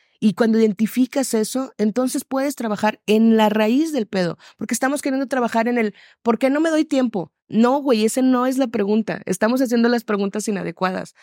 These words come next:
La pregunta es un chingo más atrás. Y hay una frase súper hermosa que es, "Tu corazón sabe la respuesta,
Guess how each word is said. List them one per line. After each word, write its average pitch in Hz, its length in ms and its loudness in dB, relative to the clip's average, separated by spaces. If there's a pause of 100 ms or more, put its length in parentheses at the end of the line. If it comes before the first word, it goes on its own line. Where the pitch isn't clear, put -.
La 196 120 -2
pregunta 226 340 2
es 240 80 -4
un 254 160 0
chingo 247 360 -2
más 190 180 -2
atrás. 165 360 -4 (280)
Y 185 100 2
hay 202 60 8
una 226 160 6
frase 233 300 2
súper 254 340 -2
hermosa 170 680 -4 (360)
que 185 220 4
es, 202 180 0
"Tu 185 200 0
corazón 214 360 2
sabe 254 180 0
la 254 120 4
respuesta, 208 580 -4